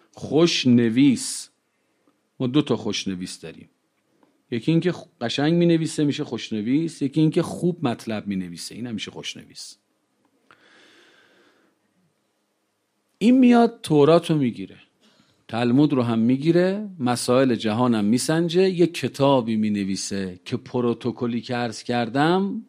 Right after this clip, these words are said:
از اون برداشت شده به نام یهودستان. اینو بخونید. این کتاب کی نوشته شده آقا؟ ببینید، می‌خوام یه چیزی رو بهتون بگم، دوستانتون رو خواستید قانع کنید.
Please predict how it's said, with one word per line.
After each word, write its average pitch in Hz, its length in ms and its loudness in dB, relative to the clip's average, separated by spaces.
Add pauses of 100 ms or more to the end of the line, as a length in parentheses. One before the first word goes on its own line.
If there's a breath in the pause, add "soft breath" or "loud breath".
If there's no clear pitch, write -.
(100)
از 123 220 -4
اون 139 220 2
برداشت 90 560 -12
شده 82 460 -16
به 120 100 -4
نام 156 220 2
یهودستان. 107 760 -6 (140)
اینو 262 180 -2
بخونید. 131 640 0 (1800)
این 214 140 6
کتاب 190 340 2
کی 190 180 4
نوشته 151 380 4
شده 139 200 -4
آقا؟ 135 240 2
ببینید، 170 460 2 (260)
می‌خوام 147 300 0
یه 170 80 4
چیزی 165 340 -2
رو 170 100 2
بهتون 151 360 0
بگم، 175 300 0
دوستانتون 151 600 0
رو 127 60 0
خواستید 117 400 -6
قانع 107 280 0
کنید. 104 440 0